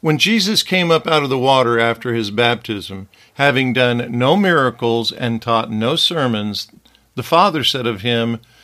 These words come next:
"This is my beloved Son, in whom I am well pleased." There was no performance required.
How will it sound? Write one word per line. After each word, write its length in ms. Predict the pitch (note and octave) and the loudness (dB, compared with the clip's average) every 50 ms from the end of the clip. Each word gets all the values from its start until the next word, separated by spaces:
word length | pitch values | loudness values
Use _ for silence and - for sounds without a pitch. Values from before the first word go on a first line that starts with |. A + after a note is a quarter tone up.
| _ _ | _ _
"This 260 | - C3+ E3+ F#3 - G3 | 0 0 2 2 2 0
is 180 | E3 A#2+ G#2 | 0 -2 -2
my 160 | A#2 A#2+ A#2 | -2 -2 -2
beloved 440 | G#2+ G2+ A2+ A2+ A2 A2 G#2 G#2 G2 | 0 0 0 0 0 0 -2 -4 -6
Son, 560 | - - - C#3+ C#3+ C3+ A2+ A2 G#2 G#2 F#2+ - - - - _ _ | -6 -4 -2 0 0 0 0 -2 -2 -4 -8 -10 -20 -20 -20 _ _
in 160 | C#3 C3+ B2+ | -2 0 2
whom 280 | A#2 B2 B2+ B2 A#2 A#2 | 2 2 2 2 4 4
I 160 | A2+ B2+ C#3 | 2 2 2
am 140 | B2+ A2 G#2 | 2 0 0
well 240 | G2 G2 F#2+ F#2 F2 | 0 -2 -2 -4 -6
pleased." 680 | - - B2 A#2+ A#2 A2 G2 G#2 A2 - - - - _ _ _ _ _ _ _ _ _ _ _ _ _ _ _ - | -6 -4 -2 -2 -2 -4 -6 -10 -12 -14 -16 -16 -18 _ _ _ _ _ _ _ _ _ _ _ _ _ _ _ 0
There 160 | A#2+ C3 B2+ | 2 4 4
was 160 | A#2+ B2 A2+ | 4 2 2
no 160 | A#2+ A#2+ A2+ | 2 2 0
performance 680 | A2+ - B2 A2 - - B2+ B2 A2+ F#2+ F#2 G2 - - | 0 0 -4 -4 0 2 2 2 2 0 -2 -6 -8 -6
required. 640 | - A#2 A#2 - - C3+ C#3 C3 G#2+ F#2+ G2+ G2+ - | -6 -6 -6 -4 -4 -4 -4 -4 -6 -8 -10 -12 -18